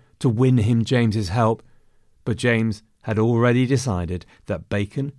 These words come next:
would have to be sacrificed. To get his man, Edward Coke revived a very old procedure, the process of impeachment, whereby a minister could be accused in the Commons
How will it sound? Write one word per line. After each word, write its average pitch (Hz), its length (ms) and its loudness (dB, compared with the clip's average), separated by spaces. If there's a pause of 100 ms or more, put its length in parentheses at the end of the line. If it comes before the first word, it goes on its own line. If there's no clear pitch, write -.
(120)
would - 100 -6
have 87 280 -12
to - 100 -20
be 113 100 -6
sacrificed. - 920 -14 (1700)
To 147 100 0
get 233 320 -2
his 101 200 0
man, 95 320 -4 (400)
Edward 127 320 0
Coke - 380 -2
revived 120 540 2
a 117 60 2
very 110 300 2
old 123 400 2 (100)
procedure, 107 640 0 (300)
the 175 80 0
process 110 540 -4
of 110 240 -6
impeachment, 117 800 -2 (640)
whereby 110 400 2
a 107 60 2
minister 170 420 0
could - 180 -6
be 113 120 0
accused 123 520 0
in 90 120 -2
the 90 60 -4
Commons 143 460 0